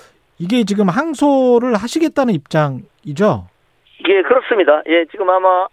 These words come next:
Speaker 2: 저-, 저희가 지금 항소 서류를 제출했는지는 제가 아직 확인을 못했는데 항소를 확실히 한다고 표명을 했고요.
Speaker 1: 예.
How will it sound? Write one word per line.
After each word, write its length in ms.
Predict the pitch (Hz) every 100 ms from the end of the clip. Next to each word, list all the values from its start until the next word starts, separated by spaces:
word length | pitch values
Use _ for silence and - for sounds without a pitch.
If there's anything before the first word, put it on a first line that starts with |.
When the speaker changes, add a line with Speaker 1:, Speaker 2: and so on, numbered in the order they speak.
| _
Speaker 2:
저-, 140 | 185
저희가 340 | 170 214 196 185
지금 180 | 185 175
항소 440 | 214 196 208 202 -
서류를 340 | 262 269 254
제출했는지는 1120 | 185 - 175 175 170 165 160 165 160 156 156 147
제가 220 | 143 143
아직 160 | 139
확인을 400 | 156 165 170 156
못했는데 360 | 135 131 147 156 - - _
항소를 360 | 196 196 208 165
확실히 300 | 170 - 208
한다고 400 | 175 202 208 165
표명을 540 | - 226 208 208 151
했고요. 480 | 202 - 123 95 160
Speaker 1:
예. 360 | 151 143 120 107